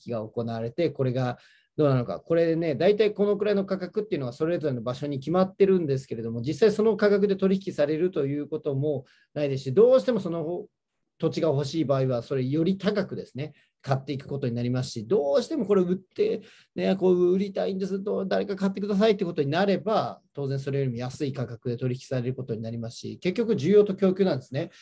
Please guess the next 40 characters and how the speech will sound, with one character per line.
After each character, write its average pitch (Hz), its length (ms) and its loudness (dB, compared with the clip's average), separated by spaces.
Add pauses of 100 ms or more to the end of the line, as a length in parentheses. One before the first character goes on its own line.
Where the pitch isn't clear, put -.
(260)
で、 190 440 4
不 170 100 -4
動 247 180 4
産 190 160 2
の 147 80 0
場 135 140 0
合 135 80 2
は、 139 160 0
大 226 260 2
体 233 140 2
こ 202 140 -2
こ 220 80 4
は 202 40 -4
こ 196 100 -6
の 208 60 0
辺 196 140 2
っ - 20 -6
て 196 60 -6
い - 0 -
う - 20 -4
の 147 60 -6
は 131 60 -10
決 - 100 -12
ま 190 120 2
っ 190 120 -4
て - 80 -4
い 156 200 -6
て 233 200 4
も、 160 380 2 (960)
あ 135 180 -2
の 131 600 -2 (840)
ー、 - 40 -2
な 151 100 2
ん - 20 -4
て 143 80 -6
い - 20 -4
う 113 40 -6
か 117 80 -6
ね、 123 340 -6
こ 147 540 4